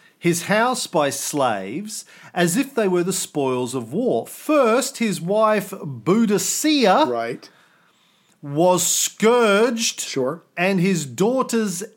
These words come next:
Speaker 1: outraged," which is his way of saying raped.
Speaker 2: Raped, yes.
Speaker 1: "All the chief men of the Iceni,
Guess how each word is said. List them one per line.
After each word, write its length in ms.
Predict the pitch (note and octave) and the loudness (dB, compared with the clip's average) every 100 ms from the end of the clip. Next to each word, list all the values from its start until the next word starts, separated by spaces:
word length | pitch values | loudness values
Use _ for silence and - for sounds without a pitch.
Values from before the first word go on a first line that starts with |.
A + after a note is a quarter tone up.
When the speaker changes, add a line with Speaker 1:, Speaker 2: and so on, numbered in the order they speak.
| - | -2
Speaker 1:
outraged," 1160 | F#3+ A#3 - E3 C#3+ A#2+ F#2+ F#2 E2+ - - _ _ _ _ _ _ _ | 0 0 0 2 2 2 -4 -10 -10 -10 -12 _ _ _ _ _ _ _
which 240 | A#2+ A#2+ | -10 -8
is 140 | A#2+ - | -8 -4
his 200 | D3 A#2+ | -4 -2
way 260 | B2+ B2 | 0 0
of 120 | A#2+ G#2+ | 0 -4
saying 600 | - A#2 A2+ A2+ A2+ B2 | -6 -4 -4 -6 -10 -14
raped. 460 | A#2 G#2 C3 D#3+ C#3+ | -16 -4 0 2 0
Speaker 2:
Raped, 360 | A#2+ - - - _ - | -2 -8 -14 -20 _ -8
yes. 80 | - | 0
Speaker 1:
"All 180 | A3+ G#3 | 0 2
the 100 | G3 | -2
chief 500 | - - C#4 A#3+ F#3+ | -2 -2 -2 -4 -4
men 400 | F3 G#3 G3+ G#3+ | -2 0 -2 -2
of 260 | F#3 D#3 | -2 -2
the 160 | E3 D3 | 0 -2
Iceni, 840 | C3+ - - G#3 F#3+ A#2+ A2 E3+ | -2 -6 -6 -4 -4 -4 -6 -10